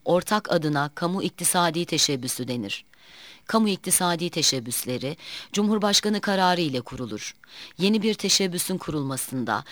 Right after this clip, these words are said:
ve mevcut bir müessese veya bağlı ortaklığın teşebbüs haline getirilmesinde ekonomik ihtiyaçlar gözetilir.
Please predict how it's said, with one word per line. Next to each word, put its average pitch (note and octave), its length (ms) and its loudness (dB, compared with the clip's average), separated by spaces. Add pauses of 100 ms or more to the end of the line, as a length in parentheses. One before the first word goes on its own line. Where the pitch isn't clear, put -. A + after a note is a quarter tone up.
(220)
ve F#3 100 2
mevcut F#3 420 0
bir A3 120 2
müessese E3 720 0
veya E3+ 360 4
bağlı D3+ 300 4
ortaklığın F3+ 680 0
teşebbüs E3+ 540 0
haline D3+ 360 2
getirilmesinde A#2+ 960 -4 (380)
ekonomik G#3+ 480 0
ihtiyaçlar D3 680 2
gözetilir. A#2 680 -8